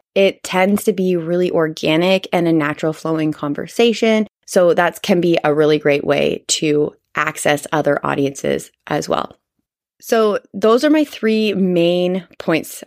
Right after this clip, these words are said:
for you. Hosting that live event with a focus on list building and nurture, focusing on your nurture content and brand, like, your nurturing and brand awareness from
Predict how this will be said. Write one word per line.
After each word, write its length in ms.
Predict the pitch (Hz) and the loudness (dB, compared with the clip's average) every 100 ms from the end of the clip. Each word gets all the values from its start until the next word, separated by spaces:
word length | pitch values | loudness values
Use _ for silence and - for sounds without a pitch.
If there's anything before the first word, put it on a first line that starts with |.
| - | -20
for 400 | - 180 156 156 | -4 0 2 2
you. 540 | 160 131 180 208 262 _ _ _ - | -2 -2 0 0 -2 _ _ _ -4
Hosting 400 | 190 190 - 247 | 0 0 2 0
that 140 | 247 | 2
live 200 | 226 226 | 2 2
event 460 | 226 208 190 185 - | 0 0 0 0 -2
with 140 | 180 | -4
a 40 | 170 | -2
focus 440 | - 151 170 175 - | 0 0 0 -2 -2
on 320 | 170 170 165 - _ - | -2 -2 -4 -8 _ 0
list 240 | 180 190 | 0 2
building 460 | 185 170 175 170 170 | 0 2 2 2 0
and 300 | 170 160 170 | 0 0 0
nurture, 440 | 143 143 151 160 - _ _ | -2 -2 -4 -6 -8 _ _
focusing 480 | 180 180 196 202 | 0 0 0 0
on 240 | - 190 185 | 2 0 2
your 120 | 185 | 2
nurture 260 | 175 170 185 | 0 0 -2
content 480 | - 175 180 165 - | 0 -2 0 -2 -2
and 140 | 160 | -2
brand, 460 | 160 151 147 147 - _ | 0 0 2 0 -2 _
like, 160 | 170 160 | -2 0
your 100 | 165 | 2
nurturing 500 | 151 156 170 175 165 | 2 0 0 0 0
and 180 | - 156 | 0 -2
brand 500 | 156 147 147 147 151 - | 0 0 0 -2 -4 -8
awareness 760 | 151 160 180 233 262 277 - - _ _ | -2 2 4 4 2 0 -2 -20 _ _
from 640 | - - 170 160 160 156 | -6 0 2 2 0 -2